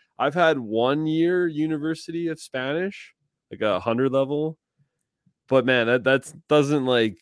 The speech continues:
and this was long before I knew about comprehensible input, polyglots, like, blah, blah, blah.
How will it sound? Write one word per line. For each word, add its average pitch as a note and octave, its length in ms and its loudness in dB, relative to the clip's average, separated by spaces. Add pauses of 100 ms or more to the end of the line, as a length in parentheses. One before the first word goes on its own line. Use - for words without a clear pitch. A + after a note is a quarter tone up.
(880)
and B2+ 100 -2
this B2+ 140 0
was A#2+ 140 -2
long A#2+ 280 2
before A2 280 -2
I F#2+ 80 -2
knew G2 160 -6
about F2+ 260 -2
comprehensible F#2+ 580 -6
input, F2+ 540 -8
polyglots, - 920 -10
like, - 160 -14
blah, F2 120 -8
blah, E2+ 100 -8
blah. C#2 220 -10